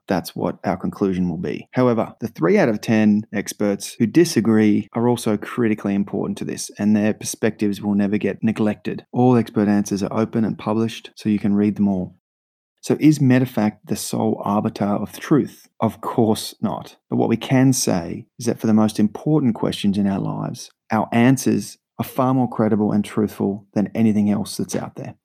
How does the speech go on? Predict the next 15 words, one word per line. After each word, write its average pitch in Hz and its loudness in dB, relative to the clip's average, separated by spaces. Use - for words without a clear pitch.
We 127 6
aren't 131 4
looking 123 4
for 113 -2
the 110 4
most 113 4
listeners 110 2
or 110 -2
the 104 2
most 104 2
laughs. - -6
We 120 4
don't 117 6
engage 110 4
comedians 107 4